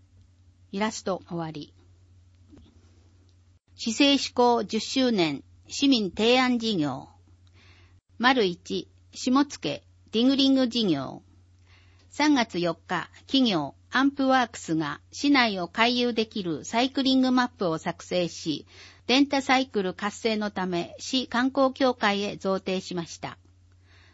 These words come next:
設置場所、観光協会、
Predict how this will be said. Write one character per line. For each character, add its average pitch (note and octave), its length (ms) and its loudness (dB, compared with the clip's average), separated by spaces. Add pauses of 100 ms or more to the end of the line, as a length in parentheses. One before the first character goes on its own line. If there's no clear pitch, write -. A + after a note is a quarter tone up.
(220)
設 A#3 220 -2
置 C4+ 140 -2
場 A#3+ 140 2
所、 A3 240 -4 (800)
観 C#4 200 2
光 C4+ 220 0
協 B3 220 -2
会、 D3 380 -10